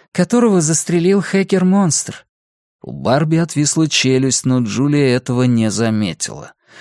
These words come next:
Положила руки на плечи Сэму, расцеловала в обе щеки. «Ты тоже это сделал, Сэм.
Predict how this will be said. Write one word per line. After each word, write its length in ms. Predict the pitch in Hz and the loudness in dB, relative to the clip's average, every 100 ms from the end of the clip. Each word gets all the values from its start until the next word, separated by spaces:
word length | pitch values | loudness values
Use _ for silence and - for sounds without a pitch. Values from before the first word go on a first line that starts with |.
| - - | -20 -4
Положила 420 | 92 123 151 160 | -2 0 2 2
руки 260 | 156 156 147 | 2 2 2
на 140 | 139 | 0
плечи 320 | 139 147 - | 0 -2 0
Сэму, 580 | 135 - 127 127 120 110 | -2 0 2 2 0 0
расцеловала 680 | 123 117 - 131 127 147 131 | 0 -2 0 0 2 2 0
в 80 | 113 | 0
обе 220 | 123 117 | -2 -2
щеки. 640 | - - 113 - - - _ _ _ _ _ _ - | -2 -4 -6 -8 -14 -14 _ _ _ _ _ _ -6
«Ты 120 | 262 | -2
тоже 360 | - 285 247 226 | 2 2 4 2
это 180 | 208 202 | 2 0
сделал, 440 | 180 247 220 175 | 0 2 2 2
Сэм. 440 | - 247 240 170 | 0 0 2 0